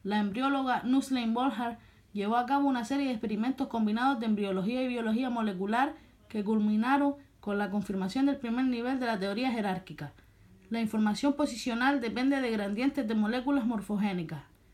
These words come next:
La historia del trabajo premiado es interesante porque muestra cómo las ideas sobre procesos o mecanismos concretos cambian y se revalorizan con la perspectiva del tiempo y análisis comparativo.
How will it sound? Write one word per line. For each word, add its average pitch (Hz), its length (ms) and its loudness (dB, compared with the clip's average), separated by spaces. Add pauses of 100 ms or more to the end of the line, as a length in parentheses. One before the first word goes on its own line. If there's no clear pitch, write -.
(320)
La 202 120 -2
historia 277 360 2
del 285 100 4
trabajo 262 340 2
premiado 247 460 0
es 247 80 2
interesante 220 840 -2 (400)
porque 214 300 0
muestra 269 540 2
cómo 269 200 4
las 269 140 4
ideas 277 360 2
sobre 220 300 -2
procesos 233 480 -2
o 262 40 2
mecanismos 240 680 2 (340)
concretos 226 580 0
cambian 269 380 4
y 220 60 -2
se 214 360 -4
revalorizan 202 920 0 (300)
con 226 180 -4
la 214 140 0
perspectiva 214 640 0
del 226 160 -2
tiempo 277 360 0
y 220 140 0
análisis 233 420 -2
comparativo. 175 760 -2